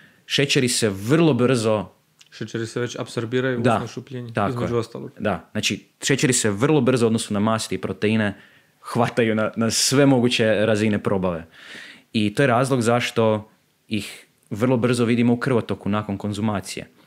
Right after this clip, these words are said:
Speaker 1: Jer nakon što tijelo ima svoj probavni proces, odnosno u probavnom procesu,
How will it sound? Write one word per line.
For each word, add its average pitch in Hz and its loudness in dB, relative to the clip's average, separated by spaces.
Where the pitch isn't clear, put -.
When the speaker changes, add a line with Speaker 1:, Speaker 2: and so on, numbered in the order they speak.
Speaker 1:
Jer 92 -2
nakon 110 0
što 95 -4
tijelo 98 0
ima 101 -4
svoj 95 -4
probavni 92 -2
proces, 90 -6
odnosno 90 -10
u 127 -2
probavnom 95 -2
procesu, 123 -2